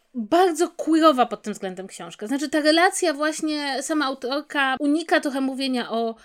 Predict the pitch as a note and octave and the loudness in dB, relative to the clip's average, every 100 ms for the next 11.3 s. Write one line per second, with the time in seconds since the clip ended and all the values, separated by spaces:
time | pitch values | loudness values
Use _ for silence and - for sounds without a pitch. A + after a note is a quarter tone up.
0 | _ - C#4+ D#4+ D#4 D#4 - C#4 C4 B3+ | _ -4 0 0 0 -4 -2 2 2 2
1 | B3 A#3 C4 C4+ A#3+ C#4+ D#4 - C#4+ B3+ | 0 -2 -2 0 -2 -4 -4 -2 -4 0
2 | C4+ C#4+ D4 C#4 C4+ C#4 C#4 - - D4 | 0 0 -2 -4 -4 -6 -8 -8 0 2
3 | C#4+ D4 C4+ C4+ C4 C4 B3+ B3+ B3+ B3 | 4 2 0 -2 -2 -2 -4 -4 -6 -6
4 | B3 F#3+ E3 G3+ A#3 B3+ B3 A#3+ B3 C#4+ | -4 -4 -4 -8 -6 -4 -4 -4 -4 2
5 | E4+ D#4+ D#4 C#4+ C4 B3 - _ D4+ F#4 | 2 4 0 -2 -2 -4 -8 _ -2 0
6 | F#4 G4+ - - C#4 D#4 D#4 D#4+ D4+ D#4 | 2 0 -2 0 2 2 2 2 0 -2
7 | C#4+ C4+ B3+ D4 C#4 C#4 C#4+ C#4+ C4+ - | -8 -8 -4 -4 -2 -2 -4 -4 -6 -4
8 | C4+ C#4+ D4 D4+ B3 C4+ C4 C4+ B3+ B3 | -2 0 -2 -4 -4 -8 -6 -8 -8 -8
9 | C#4 A#3+ _ _ _ _ - C4+ B3 B3+ | -10 -12 _ _ _ _ -12 -10 -8 -10
10 | B3 B3 A#3+ A3 E3+ _ - - D#4 D4+ | -8 -12 -10 -12 -12 _ -20 -8 -6 -6
11 | - F#4+ G#4+ | -6 -4 -2